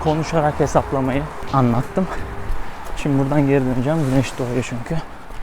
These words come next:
Yanında saatin varsa çok kolay olur. Benim böyle bir Mi Band'im var. Hani bu bile yeterli oluyor. Zone two training yazarsanız zaten çok detaylıca,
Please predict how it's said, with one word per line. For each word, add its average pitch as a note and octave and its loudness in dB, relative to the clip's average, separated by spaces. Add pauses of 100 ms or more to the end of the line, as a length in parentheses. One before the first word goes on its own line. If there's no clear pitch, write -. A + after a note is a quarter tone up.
(140)
Yanında D3+ 2
saatin D#3 2
varsa D#3+ 2 (240)
çok - 2
kolay B2+ 2
olur. C3+ 2
Benim C#3 4
böyle C3+ 6
bir B2+ 2
Mi C#3 2
Band'im C3 0
var. C3 0
Hani C3+ 0 (100)
bu D#3 8
bile C3+ 6 (420)
yeterli C#3 6
oluyor. C3+ 2 (380)
Zone G#3+ 2
two A3+ -2
training G#3+ 0
yazarsanız G3 2 (280)
zaten F3 0 (100)
çok D3 0
detaylıca, D#3 4